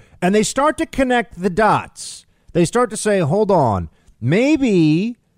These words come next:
unwillingness to enforce laws, uh, that are smaller laws, broken windows theory again,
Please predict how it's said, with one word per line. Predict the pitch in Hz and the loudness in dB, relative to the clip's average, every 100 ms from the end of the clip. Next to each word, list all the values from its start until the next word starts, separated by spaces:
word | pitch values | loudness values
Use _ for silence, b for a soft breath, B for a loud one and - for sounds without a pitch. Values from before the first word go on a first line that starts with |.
| _ _ _ - | _ _ _ -2
unwillingness | 202 233 202 220 233 214 180 180 - | 0 2 2 4 4 2 2 0 -6
to | - - 165 151 147 151 | -12 -4 0 2 0 0
enforce | 170 156 143 175 185 180 - | -2 -2 -2 0 2 0 -2
laws, | 156 156 147 143 120 - _ 131 | 0 2 2 0 -4 -12 _ -4
uh, | 127 120 | -2 -2
that | 135 131 | 0 0
are | 120 117 | 0 -4
smaller | - 165 214 302 302 185 | -8 -2 2 2 4 2
laws, | 117 87 82 92 147 - - _ | 0 -2 -4 -6 -10 -16 -20 _
broken | 104 98 101 | -6 -4 -2
windows | 120 196 180 143 | -2 0 0 0
theory | 156 143 139 | -2 0 0
again, | 135 135 135 | 0 -2 -4